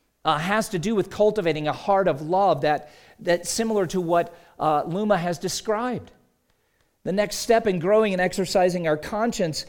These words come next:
i-, is about cultivating a heart that eagerly welcomes other believers who have very different opinions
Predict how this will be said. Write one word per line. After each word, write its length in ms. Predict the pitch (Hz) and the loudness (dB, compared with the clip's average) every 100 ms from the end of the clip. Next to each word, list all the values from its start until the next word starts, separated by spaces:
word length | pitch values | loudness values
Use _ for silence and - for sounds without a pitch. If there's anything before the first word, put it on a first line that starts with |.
| - - | -16 0
i-, 60 | 185 | 2
is 320 | 185 185 175 | 4 4 2
about 320 | 160 180 170 | 2 2 0
cultivating 540 | 190 208 196 190 170 165 | 0 0 0 -2 -2 -2
a 80 | |
heart 360 | 151 - 214 - | -4 0 0 2
that 200 | 170 160 | 0 -2
eagerly 540 | 202 254 220 214 180 160 | -4 -4 0 0 0 0
welcomes 560 | 180 214 226 185 151 - | 4 4 2 -2 -4 -2
other 280 | 214 214 | 0 0
believers 560 | 165 175 185 226 180 - - - - | -2 -2 -4 -2 -2 -4 -12 -16 -4
who 160 | 220 | -2
have 280 | 190 190 147 | 0 -2 0
very 340 | 202 226 254 | 0 0 0
different 420 | 175 220 220 220 - | 0 -2 -2 -6 -6
opinions 760 | 151 - 220 220 175 160 151 | -8 -4 -2 -2 -4 -6 -8